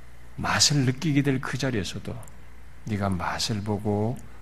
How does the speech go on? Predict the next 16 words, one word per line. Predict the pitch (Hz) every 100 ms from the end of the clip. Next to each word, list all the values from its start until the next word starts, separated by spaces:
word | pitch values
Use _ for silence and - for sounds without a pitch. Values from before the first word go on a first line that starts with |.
| -
그것을 | - 110 117 -
얻는 | - 92 113 165 160
것보다 | - - 87 - - - - - - - - - - - - - -
내가 | 120 117
너희들에게 | 104 113 110 107
말한 | 98 - 139 165
말을 | 98 104 175 - -
지켜라. | - - - - 147 - - - - - - - - - -
명령을 | 107 98 160 165 160 147
따라 | 135 120 127 143 - -
순종해라. | - - 180 165 139 113 - - - - - - - -
이것이 | 123 196 240 262 233 - - - -
너희들이 | - 104 101 104 110
진짜 | - - 120 160 - 185
사는 | 139 - 135 120
길이다. | 104 - -